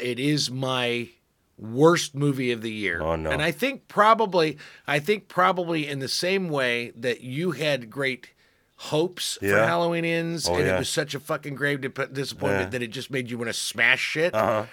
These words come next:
Speaker 2: Uh-huh.
Speaker 1: Thor, Thor: Love and Thunder
Speaker 2: Yeah.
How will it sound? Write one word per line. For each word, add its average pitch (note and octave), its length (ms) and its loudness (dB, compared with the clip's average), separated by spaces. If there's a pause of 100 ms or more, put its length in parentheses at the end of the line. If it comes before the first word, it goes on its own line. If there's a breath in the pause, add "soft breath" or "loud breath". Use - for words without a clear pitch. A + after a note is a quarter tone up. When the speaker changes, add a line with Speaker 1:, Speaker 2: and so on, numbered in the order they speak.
(180)
Speaker 2:
Uh-huh. A2 320 0 (500)
Speaker 1:
Thor, A#3+ 540 6
Thor: A3 440 6
Love F#3 260 6
and F3 160 0
Thunder B2 540 0
Speaker 2:
Yeah. G2+ 360 4